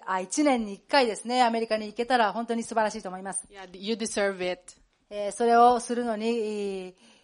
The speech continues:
Speaker 1: えー、ふさわしいか-、あー、先生ご夫妻だと思います。
Speaker 2: And it's a pleasure and an honor to work with you.
Speaker 1: Thank you.そして私が、えー、牧師夫妻と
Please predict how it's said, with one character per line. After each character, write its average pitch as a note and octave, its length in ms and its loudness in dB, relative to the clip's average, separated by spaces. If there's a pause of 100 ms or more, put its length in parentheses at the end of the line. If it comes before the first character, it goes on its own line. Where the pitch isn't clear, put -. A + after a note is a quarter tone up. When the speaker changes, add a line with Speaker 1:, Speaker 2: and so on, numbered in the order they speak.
(120)
Speaker 1:
え G3 120 -12
ー、 - 40 -10
ふ - 60 -16
さ C4+ 140 -2
わ C4+ 160 4
し C4 300 -6
い F#3+ 220 -14
か-、 G#3 120 -16 (120)
あ F3 320 -4
ー、 - 20 -14
先 G3 240 -10
生 G3 220 -8
ご F3+ 100 -16
夫 F3+ 60 -16
妻 G3+ 160 -8
だ F#3 100 -8
と F3+ 100 -14
思 F3+ 100 -10
い F#3+ 60 -10
ま F#3+ 120 -8
す。 - 200 -10 (320)
Speaker 2:
And G#3 220 -12
it's A3 220 -6
a A3 40 0
pleasure A3+ 460 0
and G#3 180 -6
an G3 160 -6
honor G#3+ 360 -4
to G#3+ 120 -12
work F#3+ 280 -6
with F#3 260 -10
you. G#3 160 -10 (240)
Speaker 1:
Thank G#3+ 300 -16
you. A3 80 -6
そ A#3 120 -6
し G#3+ 60 -8
て C#4+ 100 2
私 C4+ 360 6
が、 D4 240 10 (240)
え A#3 120 4
ー、 A3+ 60 2
牧 A3+ 180 2
師 - 140 -8
夫 B3+ 40 -10
妻 C4 260 2
と C#4+ 360 10